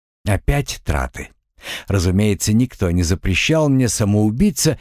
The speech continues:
и воскреснуть в непосредственной близости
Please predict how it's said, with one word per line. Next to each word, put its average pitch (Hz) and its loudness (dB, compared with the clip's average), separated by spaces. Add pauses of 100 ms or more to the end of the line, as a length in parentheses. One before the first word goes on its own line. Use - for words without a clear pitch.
и 170 -2
воскреснуть 160 0
в 123 -2
непосредственной 120 0
близости 131 0